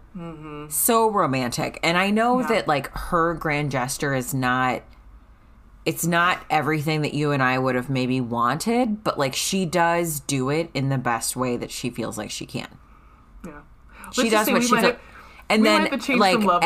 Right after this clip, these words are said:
Speaker 2: after, like, in the epilogue,
Speaker 1: Yeah.
Speaker 2: that is amazing.
Speaker 1: We might have to change some Patreon levels, names.
Speaker 2: Oh, okay.
Speaker 1: Or no, we'll just change our shirt.
Speaker 2: There you go.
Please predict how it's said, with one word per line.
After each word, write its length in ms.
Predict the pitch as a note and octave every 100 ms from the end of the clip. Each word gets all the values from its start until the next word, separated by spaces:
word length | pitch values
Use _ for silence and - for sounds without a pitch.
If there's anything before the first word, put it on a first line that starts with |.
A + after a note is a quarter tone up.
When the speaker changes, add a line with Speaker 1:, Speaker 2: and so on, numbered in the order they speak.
| F3+
Speaker 2:
after, 440 | G3 - G#3+ E3+
like, 200 | D#3 D3
in 160 | E3 E3+
the 200 | D#3+ D3+
epilogue, 760 | D#3 D#3 D3 C3 B2 A2+ A2 - - - - _ -
Speaker 1:
Yeah. 240 | F#3 E3+ E3 - - - - - - -
Speaker 2:
that 480 | C3 B2 D#3+ C#3 -
is 140 | C3+
amazing. 640 | C#3 B2 F2+ - - - - - -
Speaker 1:
We 180 | G#3+ B3
might 180 | A#3 G#3
have 140 | G3+
to 80 | F#3+
change 260 | - E3
some 140 | D#3+ D#3+
Patreon 480 | D#3+ D3+ - C3 B2+
levels, 460 | C3+ C#3 - - - - - - -
names. 360 | F#3+ D#3 - - - - - -
Speaker 2:
Oh, 840 | C#3+ C3+ C3+ D3+ D#3 D3 C3+ C3 B2 C3+
okay. 240 | C#3 C3+ C3+ - - - -
Speaker 1:
Or 120 | G3
no, 200 | F3 D3+
we'll 200 | F3 A3
just 200 | E4 -
change 220 | C4 G#3+ F#3+
our 120 | E3
shirt. 440 | - F3+ D#3+ - - - - - -
Speaker 2:
There 140 | -
you 80 | G3
go. 180 | C3+ B2+